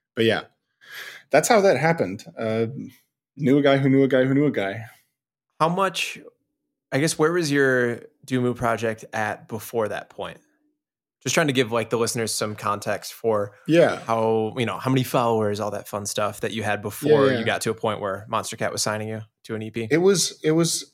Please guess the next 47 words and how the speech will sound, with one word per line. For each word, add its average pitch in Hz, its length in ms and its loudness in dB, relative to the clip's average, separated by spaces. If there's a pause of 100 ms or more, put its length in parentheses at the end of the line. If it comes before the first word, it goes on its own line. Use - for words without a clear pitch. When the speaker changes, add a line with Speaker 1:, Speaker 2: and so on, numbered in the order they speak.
Speaker 1:
it 147 60 -4
was 143 160 2
doing 190 240 4
all 139 120 4
right, 131 260 4
to 135 100 -2
be 120 140 0
honest. 117 460 -2 (120)
I 117 80 0
had 139 200 0
had 143 420 2 (300)
uh, 127 40 -2
so 143 160 2
I 143 40 6
released 175 320 2
a 165 40 2
song 135 540 0
a 120 60 -2
while 123 240 4
ago 120 160 0
called 110 200 -2
Bathtub 107 400 -2
Galaxy, 113 540 0 (840)
Speaker 2:
Okay. 117 100 2
Speaker 1:
which - 140 -4
was 113 320 0
the 135 240 -4
first - 360 0
song 120 220 0
of 120 80 -2
mine 127 180 2
that 90 180 -6
kind 107 300 -4
of 104 160 -6
popped 107 300 -6
off. 120 460 -4 (280)
And 120 160 0
that's, 131 240 2
it's 131 160 2
around 143 240 6
then 131 160 6
that 113 160 4
Mindsight 107 460 -2
sent 92 160 -4
me 101 80 -6
a 95 40 -6
message. 92 460 -10